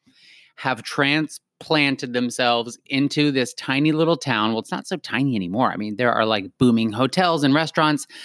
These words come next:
I was there for maybe forty-eight hours, maybe less. So I did not get to see tons of the city, but guys, Nashville's amazing. I strongly recommend you go down. I stayed at, what was the name of the hotel? Wait,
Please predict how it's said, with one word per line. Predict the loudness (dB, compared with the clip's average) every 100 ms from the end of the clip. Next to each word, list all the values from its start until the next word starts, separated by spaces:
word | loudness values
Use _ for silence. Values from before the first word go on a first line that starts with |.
| -18 -10 -4
I | 0
was | 0 2
there | 2 2
for | 2 2 4 6 6 2 -2 _ _ _ _ _ _ _ -10
maybe | -4 0 0 2 2 0
forty-eight | -2 -2 0 -2 -2
hours, | 0 2 2 0 -6 -16 _ _ -8
maybe | -4 -2 -4
less. | -4 -4 -4 -8 -14 -18 -18 -18 -10
So | 0
I | 2
did | 2 2
not | 2 2 0
get | -2
to | 0
see | 0
tons | 0 0 -2
of | -4
the |
city, | -4 0 2
but | 2 0
guys, | -2 -2
Nashville's | -2 -4 -2 0 2
amazing. | 2 0 -2
I | 0 -2
strongly | -4 0 2 4 4
recommend | 2 2 2 2
you |
go | 4 4
down. | 4 2 0
I | 0 -2
stayed | 0 0 2
at, | 0 0 0 -4 -14 -16 _ _ _ -10
what | -8
was | -2
the | 2
name | 4 4 0
of |
the | -4
hotel? | -6 -10 -10 -10 -8
Wait, | -10